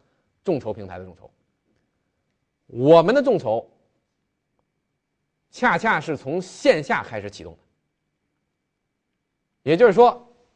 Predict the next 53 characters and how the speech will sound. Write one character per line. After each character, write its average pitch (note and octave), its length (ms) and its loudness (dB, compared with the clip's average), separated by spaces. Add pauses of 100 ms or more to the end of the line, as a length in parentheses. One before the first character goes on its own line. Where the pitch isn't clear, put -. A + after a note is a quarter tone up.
(260)
他 B3 140 -2
们 C#4+ 80 2
的 C4 60 4
众 A3 160 2
筹 C3+ 340 -2
是 - 160 -12
从 D3 160 -8
线 D3+ 160 -6
上 C3 140 -12
启 F2 100 -20
动， E2+ 100 -18 (1000)
完 E3+ 220 -4
全 D3+ 220 -8
没 C3+ 100 -6
有 B2 80 -4
线 G#2+ 160 -12
下， G#2 160 -16 (520)
完 F3 240 -6
全 E3 200 -6
是 D3+ 120 -6
面 D3+ 260 -6
向 B2 260 -10 (500)
社 - 180 -6
会 C3+ 80 -6
大 A#2+ 100 -6
众， A#2 140 -14 (1700)
可 - 140 0
以 A3+ 100 4
讲 C#3 240 -2
是 F3 160 -4
一 F3+ 140 -2
种 G#2 320 -8 (720)
弱 F3+ 320 2
关 G#2+ 180 -4
系 F2+ 120 -20
的 E2+ 100 -18
众 E2+ 100 -20
筹。 - 100 -20 (1000)
那 A3 140 -4
么 A#3+ 120 4
我 C#3+ 300 2
们 D#3 160 -2
的 B3+ 80 2
众 A3 180 -2
筹 B2 220 -8
呢， A#2 180 -12 (360)
是 E3+ 160 -8
从 F#3 180 -6
线 G#3 220 -4
下 F3 160 -8
启 A#2+ 120 -18
动 F2 160 -16
的， A1+ 80 -20